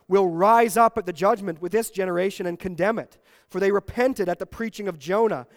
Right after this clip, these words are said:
and behold, something greater than Jonah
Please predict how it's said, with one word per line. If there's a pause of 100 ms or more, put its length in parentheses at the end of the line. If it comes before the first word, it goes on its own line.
(200)
and
behold, (460)
something
greater (260)
than
Jonah